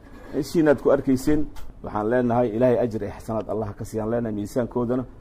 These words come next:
Allah ha ugu kabo. Muhiimaddii waxaa waaye marka inaan wax walba iska kaashano. Een, barnaamijkii waxaad arkaysaa haddii la iskaashado wax badan baa qabsoomaya. Wax yar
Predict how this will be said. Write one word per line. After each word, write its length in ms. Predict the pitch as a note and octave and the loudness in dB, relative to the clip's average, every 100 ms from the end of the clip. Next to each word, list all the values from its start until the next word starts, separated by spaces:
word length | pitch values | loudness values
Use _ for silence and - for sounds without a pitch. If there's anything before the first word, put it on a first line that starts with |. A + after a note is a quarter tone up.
| - - - | -20 -16 -2
Allah 220 | A2 A#2 | 0 2
ha 80 | G#2+ | 2
ugu 160 | A2+ | 2
kabo. 320 | C3+ C#3 C#3 - - - - - - | 2 2 2 0 -12 -20 -20 -18 -6
Muhiimaddii 440 | A2+ C3 D3+ C3+ | 0 4 4 2
waxaa 200 | B2+ B2+ | 4 4
waaye 180 | B2+ A#2+ | 4 4
marka 240 | B2+ A#2+ | 2 0
inaan 180 | B2+ A#2+ | -2 0
wax 120 | B2 B2 | 0 0
walba 240 | A2+ F#2+ | -2 -2
iska 160 | A#2 C3+ | -6 -2
kaashano. 540 | C#3+ B2+ C3+ C3 D3+ - - - - - - | 4 4 4 0 0 -4 -20 -20 -20 -14 -2
Een, 460 | G2 G#2+ A2+ A2+ G#2+ | 2 6 6 4 -2
barnaamijkii 640 | A2+ D3+ D3+ C3 - B2 | 0 2 2 0 0 2
waxaad 280 | A#2 B2 B2 | 4 4 2
arkaysaa 580 | C#3 - B2 C3 C3+ - - - | 2 0 2 6 6 4 -6 -14
haddii 280 | - A#2+ E3 | -4 0 2
la 100 | D#3+ | 2
iskaashado 520 | - C#3+ B2 - A2+ | 2 2 2 2 0
wax 140 | B2 B2+ | 0 2
badan 240 | C3 C3 | 2 4
baa 140 | A#2 G#2 | 4 4
qabsoomaya. 480 | F2+ - G#2 F2+ | 2 0 -2 0
Wax 140 | F#2+ D#3 | -4 0
yar 220 | E3+ F#3+ | 2 2